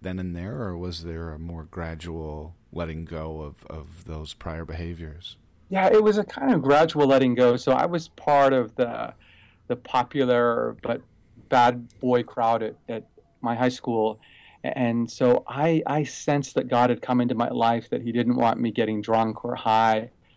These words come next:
Speaker 2: But I would still go to parties and drink a little bit and, um, do some drugs, but not inhale. Um, I was, I was very, uh, conscious of my relative social status. But about a year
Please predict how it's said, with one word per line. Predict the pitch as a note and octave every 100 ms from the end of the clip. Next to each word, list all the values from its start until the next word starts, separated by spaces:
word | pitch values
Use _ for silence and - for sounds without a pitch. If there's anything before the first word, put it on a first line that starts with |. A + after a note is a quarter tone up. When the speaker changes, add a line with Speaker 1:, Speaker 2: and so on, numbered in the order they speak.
| _ _ _ _ _ -
Speaker 2:
But | C3+
I | C3+
would | C3 -
still | - E3+ D#3
go | C#3+ D3
to | B2+
parties | - B2 B2 A#2 A2 -
and | A#2+ A2+
drink | C3 B2
a |
little | A2 B2+ B2
bit | A#2+ A#2 A#2
and, | B2 A2 G#2+ G#2
um, | G#2 G#2 G2 G2+ G#2 - _ _
do | C3
some | B2+ A#2+
drugs, | A#2+ A#2 -
but | B2+
not | B2 -
inhale. | B2+ A#2 B2 B2 B2+ C#3 _ _ - - -
Um, | A#2 A#2 A#2+ A2+ B2+ -
I | D#3
was, | E3 E3 -
I | E3
was | E3+
very, | - F#3+ F#3 _ -
uh, | C3 B2 B2+ B2+ C3
conscious | - - D#3 D#3+ G#2+ - - B2
of | A2+ G#2+ -
my | D3+ A#2+ A2+ A2 G#2 _ - -
relative | C3+ B2 B2+ A#2+
social | - B2+ B2 B2
status. | - - B2 A#2+ G#2+ - - - A#2
But | C3+ A#2+ - _ _ _ _ _ B2+
about | D#3 E3 D#3+
a |
year | C3 C#3+ D3+ D3 C#3 C3+